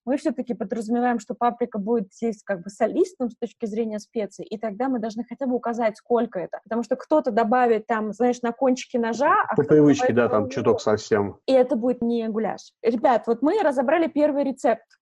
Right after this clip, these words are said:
Speaker 1: Скажите, пожалуйста, было для вас что-то интересное, полезное? Дайте нам какую-то обратную связь, чтобы мы хотя бы понимали с Владимиром. Мы в ту сторону р-, обсуждаем их, не в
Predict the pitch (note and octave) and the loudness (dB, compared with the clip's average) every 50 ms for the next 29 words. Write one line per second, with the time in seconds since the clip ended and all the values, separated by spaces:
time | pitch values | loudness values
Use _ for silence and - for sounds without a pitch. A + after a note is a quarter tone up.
0 | _ _ - - B3 B3 B3+ E4 G4+ G4+ - - C#4+ C#4 B3+ C4+ B3+ B3+ A#3 A3+ | _ _ -8 -2 -2 0 0 0 -2 -2 -2 0 0 0 2 2 2 2 2 2
1 | A3+ - _ G#3 F#3+ G3 E4+ G4 F#4+ E4 C4+ C#4 C4 C#4 D4 D4 C#4+ - C#4 C4 | 0 -4 _ -6 -2 0 0 2 2 2 2 2 2 2 2 0 0 0 -2 0
2 | C4 B3+ A#3+ A#3+ B3 B3+ C4 D4 C#4+ C#4+ - C4 B3 B3 - A#3+ A#3+ C4 D#4 - | 0 0 -2 -2 0 0 2 2 2 0 0 -4 -4 0 0 0 2 2 2 2
3 | G4+ F#4+ D#4 A#3+ G3+ G#3 C4 D#4 - C#4 C4 B3 A#3+ - - - C4+ - A#3+ A3+ | 0 0 -2 -2 0 0 -2 0 0 0 0 0 -2 -4 -6 -6 -4 -2 -2 -2
4 | G#3 A#3 A#3 A#3+ A#3+ B3 A#3+ A#3 - - C4 C#4+ F#4+ - - - A3 A#3 B3 A#3+ | 0 2 0 0 0 0 -4 -4 -2 0 0 0 0 -2 -4 -6 -4 -4 -2 -2
5 | D4 B3+ C4 B3+ A3+ - - B3 B3 C4 C4+ B3+ A#3+ A#3 A3+ - G#3 G#3+ G3+ B3+ | -2 -2 -2 -4 -4 -2 -2 0 0 0 2 2 0 -2 0 -2 -2 -2 0 0
6 | B3+ A#3 G#3+ F#3+ G3 G#3 - - C4 C4+ C4+ C4+ - F#4+ G4 - - - D4+ D#4 | 0 0 -2 -4 -6 -8 -2 0 0 0 0 0 0 0 0 0 0 2 4 4
7 | D4+ C4 B3 A#3 A3 A3 A#3 A3 G3 - - - - B3 B3+ G#3+ G3 A3 A3 G#3+ | 4 4 2 2 4 4 4 4 2 0 -2 -4 0 0 0 2 2 2 2 2
8 | G3+ F3 F#3 F#3+ - - A#3 A#3+ A#3+ | 0 -2 -6 -8 -4 -4 -4 -4 -4